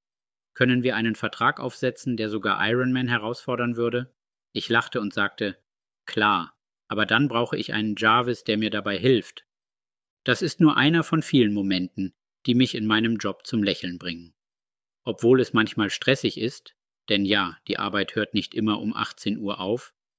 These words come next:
ist es einfach zu lohnenswert, den nächsten großen Wurf zu begleiten und rechtlich auf die Beine zu stellen. Ein weiteres Beispiel für die Spannung im Alltag ist die Flexibilität,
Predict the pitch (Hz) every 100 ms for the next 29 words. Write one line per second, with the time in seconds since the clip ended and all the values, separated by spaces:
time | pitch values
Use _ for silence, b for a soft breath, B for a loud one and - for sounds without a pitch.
0 | _ _ 131 - 151 139 139 135 - 143
1 | 135 139 98 - 101 107 - - _ _
2 | 107 107 113 123 - 131 110 120 - 107
3 | 110 120 - 127 120 107 98 98 113 117
4 | _ _ _ _ 147 151 104 - 110 101
5 | 101 - 127 104 101 95 - - - 82
6 | 82 _ _ _ _ _ _ _ _ _
7 | _ _ 113 107 117 151 127 113 - 98
8 | 95 - 123 139 - 110 104 - 98 104
9 | 110 98 98 95 - 110 117 - _ _
10 | 131 - 117 - 117 - 123 120 117 -
11 | 117 92 -